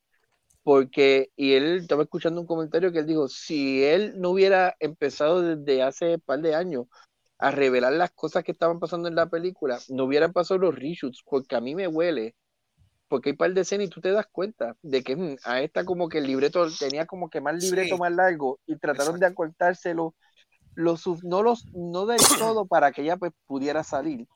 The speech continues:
Speaker 2: Ujú.
Speaker 1: pero sí para que tratara de ser menos insufrible, pero a pesar de eso, la estrategia está ahí, y nosotros, fíjate, algo que mencionó Marcos ahora,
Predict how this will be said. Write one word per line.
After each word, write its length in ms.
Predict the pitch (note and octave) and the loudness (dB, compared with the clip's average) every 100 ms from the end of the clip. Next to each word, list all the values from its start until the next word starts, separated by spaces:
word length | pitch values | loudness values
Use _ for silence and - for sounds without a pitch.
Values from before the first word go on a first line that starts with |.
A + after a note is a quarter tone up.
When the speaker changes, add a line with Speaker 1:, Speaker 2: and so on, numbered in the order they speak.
| _ _ _ _ - | _ _ _ _ -20
Speaker 2:
Ujú. 180 | A#2 | -10
Speaker 1:
pero 720 | B2 C3+ C3 C3 B2+ B2+ B2+ D#3 | -4 -2 0 2 2 2 0 -4
sí 420 | - - - G#3 | -16 -12 -8 -4
para 260 | G3 D#3 C#3+ | 0 0 0
que 120 | C#3+ | -6
tratara 440 | C#3 C#3 D3 D3+ | -4 -2 -2 -2
de 100 | F3 | -2
ser 180 | E3 F#3 | -4 -6
menos 680 | D#3 C#3+ D#3+ F#3 E3+ F3 - - _ _ _ - | -6 -6 -4 -4 -4 -8 -16 -20 _ _ _ -14
insufrible, 880 | D3+ D3+ - D#3 - F#3+ F#3 B2+ B2 _ _ _ - | -12 -10 -6 -6 -4 -4 -4 -6 -8 _ _ _ -4
pero 180 | C3+ C3 | 0 0
a 60 | |
pesar 300 | C3 B2+ C#3+ | 0 -6 -6
de 240 | E3 F#3 G#3+ | -4 -4 -4
eso, 340 | G#3 A#2+ A#2+ | -4 -8 -10
la 120 | C#3+ C#3+ | -8 -10
estrategia 540 | - C#3+ C3+ C#3+ D#3 | -4 -4 -4 -4 -4
está 220 | - - | -6 -4
ahí, 260 | F3+ G#3 G3 _ | -4 -4 -8 _
y 100 | D#3+ | -6
nosotros, 460 | D3 C#3 C#3+ F#3 - | -6 -8 -8 -10 -10
fíjate, 480 | G3 G#3+ F3+ A2+ A#2+ | -8 -6 -6 -10 -12
algo 240 | A#2 C#3+ E3 | -12 -10 -10
que 80 | E3+ | -10
mencionó 360 | F3 - D#3 | -12 -12 -10
Marcos 340 | D#3+ D#3 D#3+ D#3+ | -8 -10 -8 -6
ahora, 360 | F3 F#3+ C#3 | -6 -8 -10